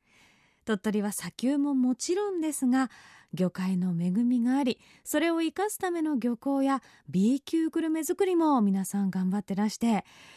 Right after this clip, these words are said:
そして水木しげるさんが残された妖怪たちに様々な場所で会えるという、本当にすごい街でしたね。最後の大山寺のところでついつい私も、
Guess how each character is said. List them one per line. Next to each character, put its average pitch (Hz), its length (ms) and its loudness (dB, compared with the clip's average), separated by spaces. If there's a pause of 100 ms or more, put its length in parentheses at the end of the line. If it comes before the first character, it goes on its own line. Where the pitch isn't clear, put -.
(140)
そ 294 180 -2
し - 80 -4
て 311 200 2 (280)
水 349 260 2
木 339 120 -8
し - 120 -4
げ 302 140 0
る 320 80 -4
さ 330 200 -4
ん 320 60 0
が 320 120 -2
残 294 280 -2
さ 349 140 -4
れ 330 120 0
た 277 260 -2
妖 208 280 -2
怪 262 240 -4
た 202 140 -4
ち - 140 -2
に 202 120 4
様 156 420 -6
々 381 360 -2
な 330 120 -6
場 269 140 -6
所 277 160 -6
で 240 160 -2
会 208 180 -4
え 226 40 -2
る 220 100 -4
と 208 120 -4
い 196 120 0
う、 175 80 -8 (300)
本 254 200 4
当 392 220 0
に 381 160 0
す - 260 0
ご 202 240 2
い - 120 -2 (120)
街 170 300 -6
で 185 120 -4
し - 80 -10
た 165 140 -8
ね。 202 460 0 (680)
最 392 200 2
後 370 100 0
の 320 160 -2
大 311 240 -2
山 349 240 -4
寺 294 160 0
の 269 80 0
と 269 140 -4
こ 269 100 -4
ろ 262 100 0
で 233 140 0
つ - 160 -2
い 330 80 0
つ 247 140 -2
い 233 40 2
私 214 320 -2
も、 214 200 4